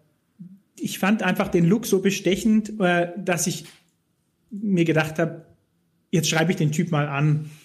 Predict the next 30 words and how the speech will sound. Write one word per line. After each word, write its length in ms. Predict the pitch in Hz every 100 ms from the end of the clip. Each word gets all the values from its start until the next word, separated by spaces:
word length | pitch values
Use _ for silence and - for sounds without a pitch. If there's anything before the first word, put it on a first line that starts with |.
| _ _ -
Und 160 | 175
dann 320 | 196 214 208
hab 120 | 185 180
ich 100 | -
den 220 | 170 156
Dimitri 440 | 180 180 - 160
angeschrieben 640 | 160 240 254 - 240 214
und 60 | 160
hab 120 | 160
dann 100 | 151
auch 60 | 151
erst 220 | 190 -
eine 80 | 156
Weile 220 | 151 151
keine 240 | 151 147 165
Antwort 260 | 262 269
bekommen 280 | 240 233 220
und 60 | 185
dann 160 | 160
hat 120 | 151 151
er 60 |
aber 120 | 135
doch 200 | 135 135
geantwortet. 760 | - 220 220 208 208 202 214 214 - - - -
Und 380 | 190 196 196 196
dann 140 | 170
hab 100 | 175
ich 100 | 170
ihn 100 | 175
gefragt, 520 | 160 156 156 160 -